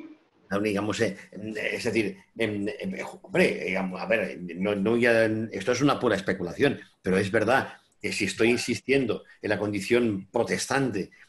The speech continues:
digamos, em, del hogar, lo hago porque lo asocio con tradiciones culturales en las que, en efecto, esa idea del, del sujeto, de la interioridad, de la subjetividad,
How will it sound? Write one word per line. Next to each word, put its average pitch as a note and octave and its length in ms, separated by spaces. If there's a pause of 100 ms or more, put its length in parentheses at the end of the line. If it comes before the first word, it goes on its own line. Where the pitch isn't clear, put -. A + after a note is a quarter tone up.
digamos, G#2 540
em, G2+ 320
del F#2+ 160
hogar, A#2 240
lo A#2 80
hago D3 380 (300)
porque A2 160
lo A2 80
asocio C#3+ 540 (200)
con B2 200
tradiciones C3 480
culturales C3 580
en B2 60
las A2+ 160
que, G2+ 60
en F#2+ 40
efecto, G#2 300
esa C3+ 160
idea A#2+ 360 (140)
del, G2+ 320
del G2+ 180
sujeto, A#2 480
de G#2+ 120
la G#2+ 40
interioridad, G2+ 840 (220)
de A2 160
la A2 120
subjetividad, A#2+ 880